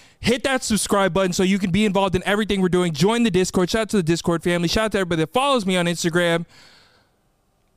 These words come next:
I love you so much. Thank you for all the support and messages that you send me. I, I cannot express you how happy I am and how, uh, thankful I am that this podcast is growing literally every single day. If it's your first time here, join the family. We're very welcoming.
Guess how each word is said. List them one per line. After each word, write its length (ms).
I 120
love 220
you 100
so 240
much. 200
Thank 200
you 60
for 120
all 220
the 120
support 520
and 100
messages 640
that 160
you 140
send 320
me. 120
I, 200
I 140
cannot 340
express 340
you 60
how 120
happy 380
I 140
am 240
and 140
how, 460
uh, 520
thankful 360
I 100
am 160
that 100
this 160
podcast 500
is 120
growing 240
literally 440
every 460
single 460
day. 320
If 80
it's 100
your 120
first 280
time 220
here, 180
join 300
the 80
family. 380
We're 200
very 240
welcoming. 540